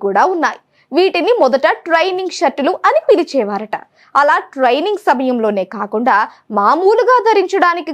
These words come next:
కూడా చక్కగా, కంఫర్ట్గా ఉండడంతో కొంతకాలానికి ట్రైనింగ్ డ్రెస్సులే బాగున్నాయే అనే అనిపించేలా వాటినే ఎక్కువగా ధరించేవారట. వీటినే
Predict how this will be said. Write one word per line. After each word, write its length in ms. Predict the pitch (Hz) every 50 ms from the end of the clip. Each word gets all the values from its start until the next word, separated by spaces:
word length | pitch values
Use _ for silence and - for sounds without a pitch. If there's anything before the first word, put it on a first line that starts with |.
| 294
కూడా 200 | 349 339 330 311 302 415 - - _ _ -
చక్కగా, 460 | - 262 226 - - 214 196 208 208 - - - _ _ -
కంఫర్ట్గా 500 | 427 403 415 427 480 480 480 453 370 415 381 302
ఉండడంతో 440 | 262 226 226 226 240 269 - 339 247 226 523 - - - _ - 247
కొంతకాలానికి 760 | 240 233 - 311 - 381 349 339 339 339 339 359 320 320 320 339 381 415 403 - -
ట్రైనింగ్ 500 | 285 277 262 294 359 392 403 370 311 233
డ్రెస్సులే 380 | 240 233 240 - 233 226 247 294 285 226 214
బాగున్నాయే 600 | 220 208 247 269 320 311 285 285 269 269 285 311 320 - _ - 240
అనే 160 | 233 240 247 226 - 196
అనిపించేలా 640 | 220 202 - 269 240 262 - 320 320 349 359 294 254 - - - - _ - 220
వాటినే 400 | 233 240 240 233 226 214 226 254 330 330 392 -
ఎక్కువగా 400 | - - 214 196 202 190 233 302 339 453
ధరించేవారట. 720 | 453 427 403 359 - - 349 359 311 320 311 277 285 - - - _ _ _ - _ - 233 302
వీటినే 400 | 359 370 359 339 262 240 240